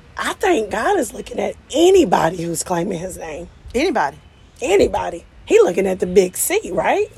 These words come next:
Speaker 2: Yeah. You know what? Somebody told me, uh, one time that, just a conversation,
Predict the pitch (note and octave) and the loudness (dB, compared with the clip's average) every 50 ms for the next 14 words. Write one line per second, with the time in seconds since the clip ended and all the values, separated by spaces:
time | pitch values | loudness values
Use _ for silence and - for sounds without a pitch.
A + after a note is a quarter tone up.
0 | - - F4+ - - F#3+ A3+ E4+ G#4+ - - - - - - - - - - - | -20 -20 -20 -14 -2 2 2 2 2 2 -6 -20 -20 -20 -20 -20 -20 -20 -20 -20
1 | - - - - - - A#3+ C4+ C4+ C#4 C4+ C4+ C#4 C4+ A#3+ E3+ D3+ - - D#4 | -20 -20 -20 -20 -12 -8 -4 -2 0 2 2 2 4 4 4 2 2 -2 -4 -2
2 | D#4+ D#4 C4 G3+ G3 - A3 G#3 G3 F#3 F3+ E3 - _ - - - _ _ - | 0 0 -2 -2 -2 -2 -4 -2 -4 -6 -10 -12 -14 _ -20 -20 -20 _ _ -8
3 | - F#3+ F3+ E3+ D3+ D3 C#3+ D3 F3 F#3 F#3 F3 - F3+ D#3 E3 D#3+ D3+ D3 D3+ | -2 -2 0 0 0 -2 -4 -4 -6 -6 -6 -4 -4 -4 -4 -4 -4 -8 -10 -14
4 | - - - - F3+ F3 D#3+ C#3 - - _ - - - - - - _ _ - | -18 -20 -20 -14 -8 -8 -6 -6 -8 -10 _ -20 -20 -20 -20 -20 -20 _ _ -20
5 | _ _ _ _ - - F#3 F#3+ G#3 - - G#3+ A#3+ A3+ G#3+ A3 G#3 - D3+ B2+ | _ _ _ _ -20 -12 -8 -8 -6 -6 -6 -4 -2 -2 -2 -2 -4 -6 -6 -6
6 | - - - | -8 -14 -18